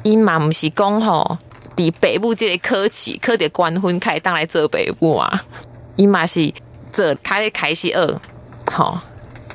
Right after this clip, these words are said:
啊，学诶速度足慢安尼。<laughs> 我，我，我会当安尼讲啦吼。所以我感觉讲，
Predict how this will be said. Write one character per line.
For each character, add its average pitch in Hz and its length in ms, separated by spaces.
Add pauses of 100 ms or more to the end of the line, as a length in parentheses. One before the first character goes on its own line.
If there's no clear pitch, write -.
(120)
啊， - 120 (100)
学 180 100
诶 175 120
速 214 200
度 175 160
足 185 120
慢 165 240
安 147 120
尼。 143 200 (460)
<laughs> - 500
我， 277 60
我， 269 320
我 277 60
会 220 120
当 226 160
安 214 160
尼 202 220
讲 180 160
啦 147 100 (140)
吼。 170 100 (800)
所 - 180
以 403 60
我 381 120
感 339 160
觉 349 140
讲， 320 220